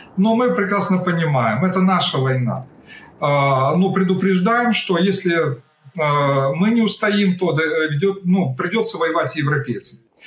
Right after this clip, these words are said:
И вот Макрон сказал такое. Конечно, это вызвало всплеск, э, ожиданий каких-то сдержанных. Я бы не сказал, что у нас возникли иллюзии, что уже завтра войска нато будут здесь или хотя бы там французские военные. Нет.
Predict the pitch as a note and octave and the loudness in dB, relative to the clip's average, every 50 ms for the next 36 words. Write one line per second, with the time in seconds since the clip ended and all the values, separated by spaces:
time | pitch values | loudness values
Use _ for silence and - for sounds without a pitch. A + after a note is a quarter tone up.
0 | - - - - - F#3+ B3 - C4+ C4 C#4+ C4 - A#3+ C4+ B3 G#3+ - - G3+ | -18 -18 -16 -4 -2 0 0 0 0 0 -2 0 0 0 0 0 0 0 0 0
1 | F3+ F#3+ F#3 D3 - - - - A#2 A2+ - F#3+ F#3+ G3+ A3 G3+ F#3 - F3+ D3+ | 0 0 0 0 -2 -4 -4 -4 -4 -2 0 2 2 2 2 2 2 0 -2 0
2 | C3 D#3+ D3 D#3+ F#3 F3 D3+ D#3 D3+ D3 C3 C3 - - - - D#3 C#3+ C3 A#2 | 0 0 0 0 0 0 0 0 0 0 0 -2 -4 -6 -4 -2 0 0 0 0
3 | - - - - - D#3+ C#3+ C3 B2 B2+ B2 A#2+ B2 A#2+ B2 B2 B2 A#2+ A#2+ A#2+ | 0 -4 -6 -8 -6 -4 -2 0 0 0 0 0 0 0 0 0 0 0 0 0
4 | B2 B2 A#2 A#2+ B2 B2 B2+ - - G3+ D3+ C#3 C3 C#3+ C3+ B2+ D#3 F3 G3+ A3 | 0 0 0 0 0 -2 -4 -4 -4 -2 0 0 2 0 0 2 2 2 2 2
5 | A3+ G#3+ F#3 - F#3 F#3 - - F#3 F3 - - E3+ D3+ C#3 G#2+ - - - - | 2 2 2 0 -2 -2 0 -2 -2 -2 -2 -2 -2 -2 0 -2 -4 -8 -14 -18
6 | - - _ F4 B3 G#3+ A3+ C#4+ C#4 B3+ A3+ G#3 A3 G3 F#3 F#3 F3+ - C4+ C#4 | -20 -14 _ -2 -2 0 0 0 2 2 2 2 2 2 2 2 2 0 -2 -2
7 | C#4 C#4 C4 A#3+ - - C4 B3 B3+ B3 B3 A#3+ - B3 A3 G#3+ A3+ A3 - G#3+ | -2 0 -2 -2 0 0 0 0 0 0 0 0 0 0 2 2 2 0 0 0
8 | G3+ F3+ G3 G#3+ F#3 F3+ G3 G3+ G3+ G#3 B3 B3+ G#3+ G3+ G#3 F#3 - - F#3+ F3+ | 0 2 2 2 2 2 0 0 2 2 2 2 2 2 0 0 0 0 0 2
9 | F3+ F#3+ F3+ F3 G#3+ G#3+ G#3+ - F#3 F3 F3 E3 D#3 D#3 D#3+ E3 - - - F3+ | 2 2 0 2 0 0 0 0 0 0 0 2 0 0 0 0 -2 -2 -2 0
10 | F3 F3+ G3 F#3+ F#3 F3 D#3 D3+ D3+ D3 D3+ C#3+ C#3+ E3 A3 G#3+ - E3 C#3+ C3+ | 0 2 2 0 0 -2 -2 -2 -2 -2 -2 -2 0 0 0 0 0 -2 -2 -2
11 | E3+ D#3 - E3+ D#3+ D3 D#3 D3 C#3 C#3+ C#3 C3+ C3 C3+ C3+ C3+ C3+ C#3+ C#3+ C#3 | -2 -2 0 -2 0 0 0 0 0 0 0 0 -2 -2 -2 -2 -4 -4 -6 -6
12 | C#3 C#3 C3+ C3 C3 - D#3 E3 D3+ - D3 C3+ - - - C3+ B2 B2+ B2+ B2+ | -6 -4 -4 -6 -6 -4 -4 -4 -4 -2 -4 -6 -8 -6 -6 -4 -2 -2 -2 -2
13 | A#2 - A#2 B2+ D#3 F3 F3 A#2+ - - | -4 -4 -4 -4 -4 -2 -2 -4 -4 -8